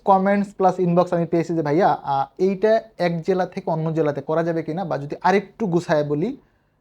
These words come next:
ঢাকায় বসে আপনি ট্রেনিং সার্টিফিকেটটা সম্পূর্ণ করতে পারবেন কিনা, যদি আপনার বাড়ি বাংলাদেশের অন্য কোনো জেলাতে হয়, like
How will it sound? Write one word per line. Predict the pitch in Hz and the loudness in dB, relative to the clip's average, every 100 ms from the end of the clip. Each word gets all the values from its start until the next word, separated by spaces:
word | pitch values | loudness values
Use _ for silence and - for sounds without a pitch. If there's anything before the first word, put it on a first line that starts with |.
| _ _ 160 | _ _ -10
ঢাকায় | 151 - 220 226 | -8 0 6 6
বসে | 185 180 - 147 - _ | 4 0 0 -6 -6 _
আপনি | 143 - 190 208 | -8 -8 -4 -2
ট্রেনিং | 196 170 170 | 0 0 0
সার্টিফিকেটটা | 170 160 170 170 196 | -4 -4 -6 -6 -8
সম্পূর্ণ | 151 139 151 147 - | -8 -10 -8 -10 -2
করতে | 214 220 | -2 0
পারবেন | 208 156 160 170 | -2 0 -2 -2
কিনা, | 160 135 | -4 -4
যদি | 147 | -2
আপনার | 147 170 185 | -2 2 2
বাড়ি | 165 165 175 | 4 2 2
বাংলাদেশের | 165 151 156 156 175 | 0 -2 -4 -4 -6
অন্য | 170 190 202 | -4 -2 -2
কোনো | 185 165 | -2 -2
জেলাতে | 143 147 139 143 | 0 2 0 -2
হয়, | 131 131 - _ _ _ | -4 -6 -6 _ _ _
like | 143 147 147 | 0 2 2